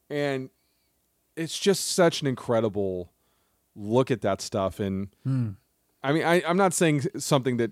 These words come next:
Speaker 1: you know, but, like, it, it's up there with, like, The Godfather is a movie you really,
Speaker 2: Yeah.
Speaker 1: really, really, really need to see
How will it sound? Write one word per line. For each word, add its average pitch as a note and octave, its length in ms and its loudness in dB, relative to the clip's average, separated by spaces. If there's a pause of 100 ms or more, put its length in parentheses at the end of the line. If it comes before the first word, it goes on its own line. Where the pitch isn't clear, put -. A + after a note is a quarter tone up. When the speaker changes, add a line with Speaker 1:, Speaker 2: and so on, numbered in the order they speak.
Speaker 1:
you B2 120 -6
know, G#2 140 -2
but, E3+ 200 0
like, E3 220 2
it, E3+ 160 -6
it's D3+ 340 -10
up F#3 140 -2
there G3+ 120 4
with, E3+ 120 0
like, C#3 160 -2
The C3 80 -8
Godfather B2 600 0
is A2+ 140 -6
a A#2+ 60 -6
movie E3 260 -4
you B2+ 180 -10
really, A3 360 -6
Speaker 2:
Yeah. G3+ 80 -8
Speaker 1:
really, E3 280 2
really, C3+ 320 2
really A#2+ 300 2
need G#2+ 200 -2
to G#2+ 60 -2
see F#2+ 320 -8